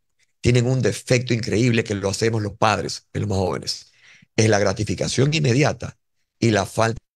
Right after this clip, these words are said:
de esfuerzo y dedicación. Es decir, hoy en día las niñas quieren tener un cuerpo escultural y bello, sin ir al gimnasio, sin hacer ejercicio, sin sudar una gota y sin hacer algo de alimentación sana. Los chicos quieren ser multimillonarios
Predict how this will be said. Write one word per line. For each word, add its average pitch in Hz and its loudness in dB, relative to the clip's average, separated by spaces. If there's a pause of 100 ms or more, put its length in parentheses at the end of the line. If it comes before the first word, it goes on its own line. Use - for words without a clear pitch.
(120)
de 110 0
esfuerzo 110 -2 (100)
y 104 0
dedicación. 95 -2 (240)
Es 110 2
decir, 120 0 (340)
hoy 113 2
en 143 2
día 151 4
las 107 -2
niñas 123 -2
quieren 123 0
tener 110 -2
un 104 -6
cuerpo 123 0
escultural 123 -2
y 143 -2
bello, 143 0 (520)
sin 208 -2
ir 220 2
al 170 0
gimnasio, 104 -2
sin 101 -4
hacer 160 -2
ejercicio, 120 -2
sin 104 -4
sudar 104 0
una 139 0
gota 117 -2 (600)
y 160 2
sin 120 -2
hacer - -2
algo 104 2
de 110 2
alimentación 95 -6
sana. 71 -6 (640)
Los - -2
chicos 131 0
quieren 113 0
ser 113 0
multimillonarios 113 -2